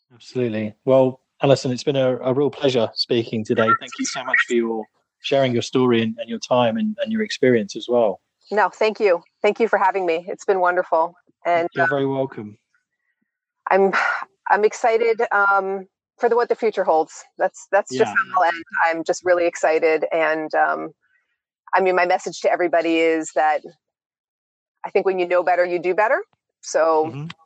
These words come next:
Speaker 2: um, value yourself and value others. So.
Speaker 1: Yeah, absolutely. And, and for the, the videos that you've mentioned today, if people don't know where to find you already, how can they connect with you online?
Speaker 2: Oh, the, LinkedIn is probably the best place to connect with me.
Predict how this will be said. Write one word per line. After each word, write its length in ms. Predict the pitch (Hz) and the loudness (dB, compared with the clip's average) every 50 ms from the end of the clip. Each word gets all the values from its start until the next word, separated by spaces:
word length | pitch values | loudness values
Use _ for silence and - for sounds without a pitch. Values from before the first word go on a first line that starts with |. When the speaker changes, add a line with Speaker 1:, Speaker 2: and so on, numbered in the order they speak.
| _ - 1077 1077 1077 1077 1077 1077 | _ -2 -2 0 0 -2 -4 -8
Speaker 2:
um, 320 | - - - 320 - 165 _ _ | -10 -10 -10 -10 -12 -16 _ _
value 380 | - - 208 180 190 196 202 202 | -4 0 2 2 4 4 4 2
yourself 560 | 185 185 185 - - - 196 185 190 190 - - | 2 2 0 0 0 0 2 2 2 0 -2 -10
and 120 | 175 165 | -4 0
value 260 | 180 170 165 175 175 | 0 2 2 2 2
others. 420 | 165 175 175 175 160 160 - - - _ _ _ _ _ _ _ _ _ | 0 2 2 2 0 0 -6 -14 -18 _ _ _ _ _ _ _ _ _
So. 260 | - - 156 156 156 156 - _ _ - | -2 2 2 2 2 -2 -12 _ _ -4
Speaker 1:
Yeah, 240 | 123 117 113 110 107 101 - - - _ _ _ _ _ _ _ _ _ _ - | 0 0 2 2 0 -4 -6 -12 -14 _ _ _ _ _ _ _ _ _ _ -14
absolutely. 420 | 113 104 - - 127 117 110 117 | -14 -12 -2 -2 0 0 2 0
And, 160 | 120 123 131 - _ - - 165 156 _ - | 0 0 -2 -6 _ -8 -6 -6 -6 _ -2
and 140 | 151 143 - | -4 0 0
for 60 | 175 | 0
the, 200 | 165 170 165 165 | 0 2 0 0
the 120 | 147 151 | 0 0
videos 340 | 143 160 170 160 151 143 131 135 | 0 0 2 2 2 2 0 0
that 60 | 139 | -4
you've 120 | 120 113 | -4 -2
mentioned 360 | 135 143 139 139 - - 120 | -2 -2 -2 -2 -6 -12 -12
today, 260 | 113 117 135 131 127 123 | -6 -2 2 2 2 2
if 100 | 117 - | 2 2
people 380 | 139 131 - - 127 117 117 - | 0 0 0 2 0 0 0 0
don't 200 | - 131 131 117 | 0 0 0 0
know 100 | 117 117 | -2 -4
where 160 | 110 117 113 - | 0 2 0 0
to 120 | - - | 0 0
find 260 | - 120 117 113 107 | 0 2 2 2 0
you 80 | 117 113 | -2 0
already, 240 | 110 120 113 107 101 | 2 4 4 2 2
how 140 | 110 123 117 | 2 0 0
can 160 | - - 131 | 0 -4 -4
they 160 | 117 117 113 | -2 -2 -2
connect 360 | - - 120 113 113 _ _ - | -2 -6 -14 -14 -14 _ _ -6
with 120 | 110 101 | -4 -2
you 100 | 104 104 | -2 -4
online? 480 | 104 104 104 104 104 104 101 101 95 95 _ _ _ _ _ - - - - - - - | -2 -2 0 2 2 2 2 0 -4 -8 _ _ _ _ _ -6 -6 -6 -6 -8 -4 -2
Speaker 2:
Oh, 260 | 233 262 247 196 180 | 0 2 2 0 0
the, 140 | 151 226 - _ _ - - | 0 -2 -2 _ _ -4 -4
LinkedIn 420 | 208 226 262 302 269 339 311 302 302 | 0 0 0 -2 0 -2 0 0 0
is 100 | - - | -2 0
probably 240 | - 269 262 247 | -2 0 0 2
the 80 | 208 202 | 0 0
best 300 | 165 202 196 - - _ | 0 0 -2 -2 -4 _
place 320 | - 214 202 196 208 - - | -2 0 2 2 0 -2 -6
to 80 | 220 | -12
connect 280 | - - 190 180 185 - | -8 -4 -4 -4 -2 -2
with 140 | 214 208 - | -4 -4 -2
me. 320 | 233 226 233 254 277 277 | 0 0 0 0 0 -4